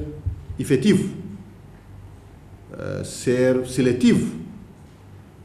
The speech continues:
porque o que nós pensamos e que faz todo sentido é que o Estado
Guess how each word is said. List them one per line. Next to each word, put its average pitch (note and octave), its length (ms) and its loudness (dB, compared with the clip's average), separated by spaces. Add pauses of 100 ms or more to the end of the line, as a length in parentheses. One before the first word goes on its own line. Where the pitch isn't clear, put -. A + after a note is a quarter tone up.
(400)
porque G2 180 -10
o - 20 -12
que B2 80 -4
nós C3 160 0
pensamos D#3+ 540 6
e A#2 60 2
que - 120 -4
faz A#2 260 -2
todo C3+ 160 2
sentido C#3+ 380 4
é D3 40 6
que - 120 -2
o B2+ 40 0
Estado A2 640 0